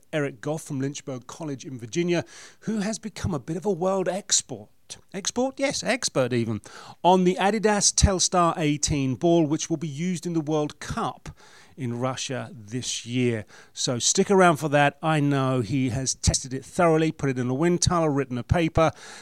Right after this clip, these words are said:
and there isn't anything he doesn't know about it. Well, I've said that now. I hope he does know everything.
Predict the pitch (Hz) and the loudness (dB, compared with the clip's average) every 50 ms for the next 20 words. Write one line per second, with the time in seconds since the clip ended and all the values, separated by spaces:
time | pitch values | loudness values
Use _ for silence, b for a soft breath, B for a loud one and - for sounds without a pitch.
0 | B B B 131 135 139 135 131 131 - - - 151 143 156 160 170 160 180 180 | B B B -4 -2 0 0 0 -2 -4 -8 -12 -8 -6 -2 -2 -2 -2 -4 -6
1 | - _ _ _ _ - 208 202 185 170 - 160 147 143 143 123 143 151 135 143 | -10 _ _ _ _ 0 2 2 2 0 -2 -4 -4 -4 -4 -2 -4 -2 -2 -2
2 | 135 123 139 135 135 131 123 113 98 110 104 101 101 156 127 127 107 101 98 92 | -4 -4 -4 -6 -4 -4 -4 -4 -6 -8 -8 -10 -10 -12 -10 -10 -10 -12 -12 -10
3 | - - - 127 110 - - 104 107 107 110 131 143 135 120 - - 120 - 156 | -8 -6 -6 -6 -6 -8 -10 -14 -12 -10 -8 -6 -6 -4 -4 -6 -6 -8 -8 -10
4 | 151 - 170 170 160 139 117 160 165 147 123 113 104 - - - - - 117 104 | -10 -8 -8 -6 -6 -6 -6 -6 -4 -4 -4 -6 -6 -10 -10 -10 -8 -8 -8 -8
5 | 101 | -10